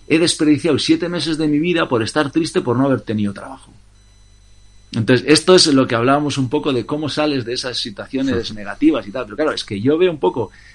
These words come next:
Speaker 1: mi situación negativa es cero.
Speaker 2: Claro.
Speaker 1: Es decir, porque estos son mis mayores problemas. Entonces es que, es que, es que la verdad que, es que, es que no puedo, no puedo ni ayudar a nadie ahí porque, porque digo,
Speaker 2: <laughs>
Speaker 1: "Pero si a mí es que me va todo rodado,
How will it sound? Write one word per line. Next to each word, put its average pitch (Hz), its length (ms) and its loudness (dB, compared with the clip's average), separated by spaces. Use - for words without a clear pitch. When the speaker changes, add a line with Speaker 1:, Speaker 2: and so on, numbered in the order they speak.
Speaker 1:
mi 113 180 -2
situación 117 520 -2
negativa 170 500 2
es - 160 -2
cero. 180 300 -2
Speaker 2:
Claro. - 280 -10
Speaker 1:
Es 135 140 4
decir, 139 200 6
porque 131 220 4
estos 160 220 4
son 175 140 0
mis 165 120 -2
mayores 147 340 2
problemas. 127 580 -2
Entonces 139 460 0
es 151 160 2
que, 135 240 4
es 127 100 0
que, 127 640 -2
es 127 80 -4
que 131 160 0
la 117 120 2
verdad 113 240 0
que, 151 360 -2
es 120 100 -10
que, - 300 -8
es 131 100 -6
que 131 120 -6
no 156 140 -2
puedo, 156 400 2
no 139 120 -2
puedo 175 220 4
ni 156 120 2
ayudar 139 300 8
a 156 80 2
nadie 165 320 4
ahí 151 160 2
porque, 123 380 -6
porque 117 280 -6
digo, 135 200 2
Speaker 2:
<laughs> - 20 -16
Speaker 1:
"Pero 117 140 -4
si 123 300 -2
a 123 120 -4
mí 180 220 0
es 160 120 -2
que 131 120 -4
me 123 100 -8
va 175 180 0
todo 180 220 4
rodado, 143 380 0